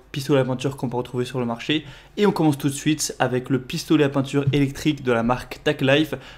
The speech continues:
Donc vous l'aurez compris, celui-ci sera le moins cher que je vais vous présenter. Il a tout de même des bonnes performances, on va avoir un moteur puissant de mille deux cents watts qui fournira vraiment un bon débit, euh, de pression pour, bah, vraiment aller jusqu'à environ mille cent millilitres par minute,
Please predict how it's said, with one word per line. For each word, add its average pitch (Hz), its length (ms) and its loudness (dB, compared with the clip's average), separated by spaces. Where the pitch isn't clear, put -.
Donc 127 240 -2
vous 135 160 0
l'aurez 147 160 6
compris, 147 300 -2
celui-ci 135 440 -2
sera 117 280 -2
le 117 120 0
moins 135 220 2
cher 143 340 -2
que 131 140 -4
je 113 140 -8
vais 123 280 0
vous 120 120 -6
présenter. 131 560 0
Il 170 80 4
a 165 40 6
tout 170 120 2
de 151 80 -2
même 160 360 2
des 120 120 0
bonnes 139 200 4
performances, 143 640 4
on 123 100 -2
va 120 40 4
avoir 117 220 2
un 120 80 4
moteur 131 320 0
puissant 147 320 -2
de 123 100 2
mille 139 300 2
deux 151 100 6
cents 143 160 2
watts 143 300 4
qui 151 120 -6
fournira 147 400 2
vraiment 135 320 4
un 120 40 2
bon 127 260 2
débit, 147 580 2
euh, 107 280 -2
de 120 100 -2
pression 143 500 -2
pour, 139 480 -2
bah, 110 240 -4
vraiment 123 400 2
aller 135 240 6
jusqu'à 143 380 4
environ 135 260 2
mille 147 380 4
cent 156 320 2
millilitres 139 560 4
par 120 180 2
minute, 135 580 2